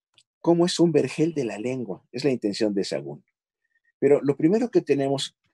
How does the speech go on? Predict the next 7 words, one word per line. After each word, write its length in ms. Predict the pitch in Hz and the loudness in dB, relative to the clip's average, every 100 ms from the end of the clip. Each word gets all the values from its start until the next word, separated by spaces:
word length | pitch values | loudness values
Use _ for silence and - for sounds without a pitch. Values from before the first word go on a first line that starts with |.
| _ _ _ - | _ _ _ 2
de 120 | 117 | 4
lo 140 | 113 | 4
prehispánico 720 | 101 104 101 135 143 143 92 90 | 4 2 2 2 2 0 -6 -4
y 100 | 98 | -4
hacia 220 | 98 101 | 0 0
después 540 | 95 - 123 151 - - _ _ _ _ _ _ _ | 0 -2 0 0 -2 -12 _ _ _ _ _ _ _
es 280 | 131 147 | 0 0